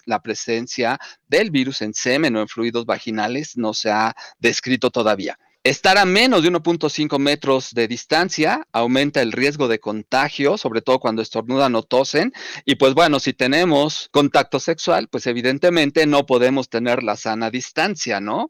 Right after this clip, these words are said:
También se ha descrito que el virus se encuentra en materia fecal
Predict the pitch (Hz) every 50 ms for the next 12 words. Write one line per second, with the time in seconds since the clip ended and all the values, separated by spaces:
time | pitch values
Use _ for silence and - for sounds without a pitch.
0 | _ _ _ - 156 160 180 196 202 214 220 - 196 180 175 185 180 - - 180
1 | 170 175 165 - 147 143 143 170 170 175 160 - 127 127 120 135 135 131 143 135
2 | 127 117 110 - 123 117 120 127 - 175 160 - 175 190 254 320